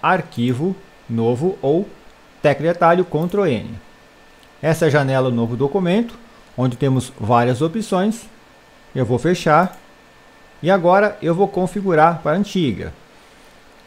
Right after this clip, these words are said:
Para aqueles que utilizam a versão abaixo do Creative,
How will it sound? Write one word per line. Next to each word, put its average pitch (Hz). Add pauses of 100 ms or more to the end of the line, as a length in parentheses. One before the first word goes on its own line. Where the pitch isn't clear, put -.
(180)
Para 160
aqueles 220
que -
utilizam 180
a 156
versão 147
abaixo 156
do 127
Creative, 117